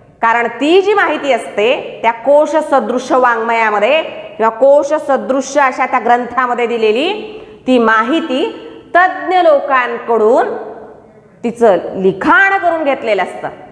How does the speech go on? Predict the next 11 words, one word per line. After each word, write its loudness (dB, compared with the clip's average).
तज्ञ 2
लोकांकडून 0
ती -2
माहिती -2
मिळवलेली 2
असते, -4
ग्रंथबद्ध 0
केलेली 0
असते -6
आणि 2
त्यामुळं 0